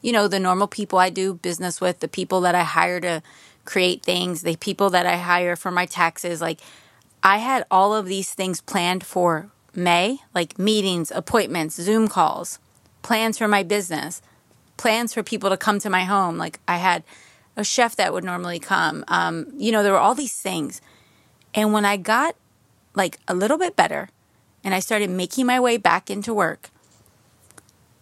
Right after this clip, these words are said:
and I still felt not my best, I felt so much pressure from the world.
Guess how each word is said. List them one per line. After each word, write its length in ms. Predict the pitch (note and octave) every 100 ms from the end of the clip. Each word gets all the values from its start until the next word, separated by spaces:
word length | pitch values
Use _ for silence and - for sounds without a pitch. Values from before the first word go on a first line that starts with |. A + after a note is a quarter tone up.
| -
and 120 | G3
I 120 | F3+ F3
still 400 | - - A#3 B3+
felt 480 | - G#3 G3+ - -
not 320 | F#3 F3+ -
my 160 | A3+ G#3+
best, 600 | A3 G3+ D#3+ - - - _ _ _
I 140 | F3+ F#3
felt 300 | A#3 A3+ -
so 340 | - F3 E3+
much 320 | G3 - -
pressure 640 | - D3+ - - A#3+ D4 D4 _ _ _ _ _ _ _ -
from 580 | - A3 G3+ F#3+ F#3+ - _ -
the 120 | F#3+
world. 400 | F3+ D#3+ - -